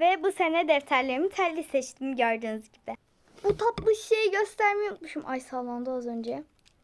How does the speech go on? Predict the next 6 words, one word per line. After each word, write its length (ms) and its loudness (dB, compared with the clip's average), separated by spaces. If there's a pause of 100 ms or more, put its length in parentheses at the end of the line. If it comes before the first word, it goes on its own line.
(220)
Bunu 100 -2
Pink 380 2
Tiger'dan 640 2
almıştık 460 -4
biliyorsunuz 680 -4
ki. 200 -2